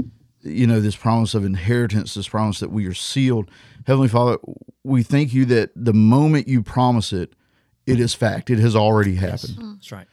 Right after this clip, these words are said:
Speaker 1: And so, Heavenly Father, we thank you for, for the ability to, to depend on those promises.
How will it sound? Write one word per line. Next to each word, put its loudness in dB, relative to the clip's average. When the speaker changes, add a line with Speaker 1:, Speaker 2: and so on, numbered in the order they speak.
Speaker 1:
And 0
so, 2
Heavenly 2
Father, 2
we 0
thank 0
you 0
for, -4
for -10
the -2
ability -2
to, -6
to -4
depend -2
on 0
those -4
promises. -10